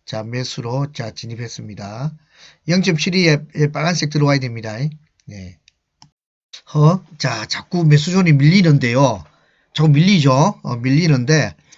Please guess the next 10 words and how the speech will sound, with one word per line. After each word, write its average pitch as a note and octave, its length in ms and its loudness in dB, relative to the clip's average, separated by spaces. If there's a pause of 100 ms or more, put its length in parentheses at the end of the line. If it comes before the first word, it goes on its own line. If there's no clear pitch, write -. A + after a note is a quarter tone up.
(520)
자, D#3 140 -6
옵션에서는 A#3+ 680 0
지금, C#3+ 520 2
지금 C#3 180 0
매수존이 D3 500 0
걸려 B2+ 260 -2
있거든요. A#2 760 -6 (100)
그래서 B2 200 -12
요거 C#3+ 300 -4
한번 C#3+ 260 -4